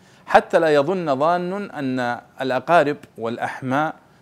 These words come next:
يوم القيامة لا يعرفون بعضهم بعضاً، أو قد يعرفه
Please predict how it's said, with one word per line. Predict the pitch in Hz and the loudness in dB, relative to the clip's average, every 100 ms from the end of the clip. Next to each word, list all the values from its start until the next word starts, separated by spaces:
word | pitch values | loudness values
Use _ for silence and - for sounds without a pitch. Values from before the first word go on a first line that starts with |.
| - | -10
يوم | 123 123 113 | -4 -2 -4
القيامة | 104 120 123 123 123 | -6 -4 -2 -2 -2
لا | 113 208 | -4 -2
يعرفون | 190 139 131 135 120 | -2 -4 -4 -6 -4
بعضهم | 113 104 104 101 | -2 -2 -4 -8
بعضاً، | 95 98 120 160 | -6 -4 -4 -6
أو | 101 | -4
قد | 151 139 | -4 -2
يعرفه | 139 127 131 - 120 123 | 0 -2 -6 -10 -10 -10